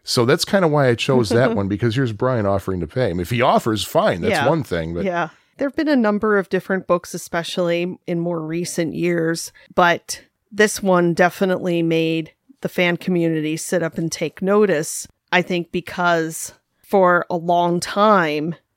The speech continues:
Speaker 2: the David Leaf book was kind of, for many fans, the gold standard.
Speaker 1: Yeah.
Speaker 2: I mean, there are many people who will say, "This was my first Beach Boys book." And I mean, granted, when it came out in, the first edition came out in nineteen seventy-eight,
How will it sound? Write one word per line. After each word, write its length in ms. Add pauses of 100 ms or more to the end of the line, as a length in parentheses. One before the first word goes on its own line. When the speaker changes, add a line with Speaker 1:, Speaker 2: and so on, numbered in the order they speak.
Speaker 2:
the 100
David 460
Leaf 400
book 320
was 200
kind 280
of, 320 (160)
for 180
many 300
fans, 500
the 100
gold 340
standard. 840
Speaker 1:
Yeah. 280 (200)
Speaker 2:
I 60
mean, 180
there 140
are 40
many 300
people 480
who 100
will 180
say, 480
"This 280
was 180
my 160
first 380
Beach 320
Boys 320
book." 460 (380)
And 140
I 80
mean, 200
granted, 500
when 140
it 140
came 360
out 420
in, 540 (160)
the 160
first 380
edition 480
came 180
out 160
in 80
nineteen 460
seventy-eight, 840